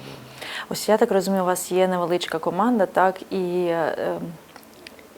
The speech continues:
щодо профілю, якщо це там, е, го-, готувати, то це одні, так, жіночки, так, якщо,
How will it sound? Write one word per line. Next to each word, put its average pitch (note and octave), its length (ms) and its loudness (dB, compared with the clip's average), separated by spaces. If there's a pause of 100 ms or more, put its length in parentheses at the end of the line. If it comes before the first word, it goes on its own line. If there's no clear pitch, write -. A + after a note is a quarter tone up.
(160)
щодо F#3 300 0
профілю, F3+ 500 4
якщо F3+ 340 4
це - 160 -4
там, F3+ 160 4
е, F3 140 -2
го-, F3+ 520 2
готувати, G#3 680 6
то G#3 160 -4
це F#3 320 4
одні, E3+ 560 2
так, E3+ 240 -2
жіночки, - 460 -6
так, F#3+ 320 0
якщо, - 320 4